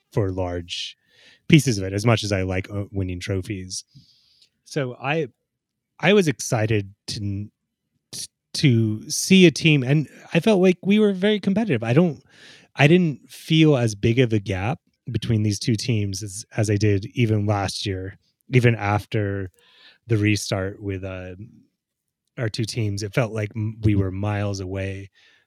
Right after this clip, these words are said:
Whereas I, and I know they had some injuries, but we weren't playing at full strength either. And I felt we were playing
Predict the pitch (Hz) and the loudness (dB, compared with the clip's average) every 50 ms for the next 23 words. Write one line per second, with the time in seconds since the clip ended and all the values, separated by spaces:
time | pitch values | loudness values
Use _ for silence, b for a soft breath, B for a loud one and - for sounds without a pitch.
0 | b _ 113 113 117 110 107 104 101 107 - 131 131 131 120 117 123 127 131 117 | b _ 2 4 4 4 4 2 -2 -2 0 2 2 2 2 0 -2 -4 -4 -6
1 | - _ _ - 123 123 120 127 123 127 127 127 117 117 113 107 - 117 107 98 | -8 _ _ -2 0 4 6 6 6 8 8 6 6 4 2 0 -2 -4 -4 -4
2 | 101 95 98 98 98 98 101 101 107 107 98 104 113 117 113 107 107 104 - 113 | -4 -4 -4 -4 -2 -2 -4 -4 -4 -4 0 2 2 2 2 0 -2 -6 -6 -6
3 | 101 95 95 104 101 - 107 98 92 - - 95 90 92 - 104 113 120 113 110 | -4 -4 -6 -8 -10 -8 -8 -8 -6 -6 -8 -8 -10 -10 -8 -2 -2 0 0 0
4 | 95 95 95 98 b b b b b b b b b b _ - 117 110 107 104 | -2 -2 -4 -6 b b b b b b b b b b _ 0 2 4 4 4
5 | 101 107 - 107 117 117 - 175 160 135 - - _ _ 147 139 131 123 123 120 | 2 0 -2 -2 -2 2 4 2 2 2 0 -6 _ _ _ -20 -18 -10 -4 -2
6 | 123 123 123 120 110 104 104 107 _ _ _ _ - - 151 151 170 165 127 110 | 0 2 4 4 4 2 0 -4 _ _ _ _ -2 2 4 4 6 6 4 2
7 | 104 101 98 98 104 | 0 -2 -4 -4 -6